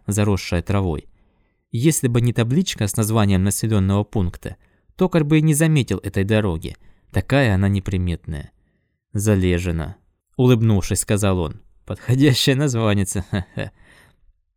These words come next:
Токарь был суеверным и верил в магические свойства совпадений.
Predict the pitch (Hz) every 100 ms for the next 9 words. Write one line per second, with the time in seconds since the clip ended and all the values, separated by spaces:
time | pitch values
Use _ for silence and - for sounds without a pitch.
0 | _ - 165 - 139 139 139 - 139 143
1 | 131 101 85 78 _ 117 117 139 110 101
2 | 104 113 104 104 - 101 - 107 - 98
3 | - 101 104 101 101 85 80